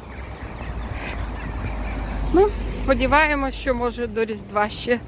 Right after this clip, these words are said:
трошки буде морозів. І якесь буде нам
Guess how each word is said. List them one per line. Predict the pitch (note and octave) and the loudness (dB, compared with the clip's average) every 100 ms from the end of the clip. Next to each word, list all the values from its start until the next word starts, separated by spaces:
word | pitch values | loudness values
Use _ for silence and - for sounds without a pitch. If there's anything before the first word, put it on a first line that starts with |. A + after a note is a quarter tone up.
| - - - - - | -8 -8 -8 -8 -6
трошки | G3+ G3+ - G#3+ | -2 -2 0 0
буде | G3 F#3+ F#3+ | 4 4 6
морозів. | G3 B3+ F#4 G4 D#4 D4+ - - - - - - - - - - - - - | 6 6 6 6 4 2 0 -10 -16 -16 -16 -14 -14 -14 -16 -16 -16 -10 2
І | A3+ A3 - - - - - - - - - | 4 4 0 -4 -6 -8 -12 -12 -10 -10 -6
якесь | G#3+ G#3 B3+ B3+ - | -2 2 6 6 4
буде | G#3 G3+ G#3 | 0 2 4
нам | F#3+ A3 | 4 4